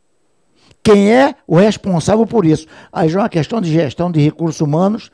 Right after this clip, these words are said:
pra colocar as pessoas nos lugares certos. Esse é o grande problema. Ver o perfil de cada um e ver na meritocracia se ele pode continuar naquele posto,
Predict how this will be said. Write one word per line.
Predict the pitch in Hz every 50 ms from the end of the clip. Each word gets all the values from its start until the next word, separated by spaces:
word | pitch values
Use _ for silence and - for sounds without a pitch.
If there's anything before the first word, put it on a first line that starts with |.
| _ - - _ _
pra | - 160
colocar | 160 - 165 160 160 156 - 156
as | 151 -
pessoas | - - - 139 - - 143 143 147
nos | 160 160 156
lugares | 160 147 139 147 147 151 175
certos. | - - - 123 113 95 - _ - - - - _ _ _ _ _ _ _ _ _ _ _ _ _ _ _ _ _ _ _ -
Esse | - - -
é | 151
o | 127
grande | 120 123 135 139 139
problema. | - - 165 170 156 131 117 117 117 120 120 - _ _ - _ _
Ver | - 123
o | 131 135
perfil | - - 131 120 - - 139
de | 127 131
cada | - - 143 135 127 131 123
um | 131 151 185 214 233 _ _ _ _ _ _ _ _ _ _ -
e | - 139
ver | 123 117 123 143 156 170 165 _ _ _ _ -
na | 139 143 143 147
meritocracia | 156 185 202 196 175 - 180 170 - - 160 151 131 120 - - 160 185 208 220 214 165
se | - - - 156
ele | 160 175 175 151 - _ _ _ _ _ _ _ _ _ - _ _ - - - _ _ _ _ _ _ _ _ 92 _ _ -
pode | - 147 185 247 185 180
continuar | - - 156 143 - 151 139 131 135 135 135
naquele | 135 131 - - 143 131 127 123
posto, | - _ - 131 160 196 196 - - - _ _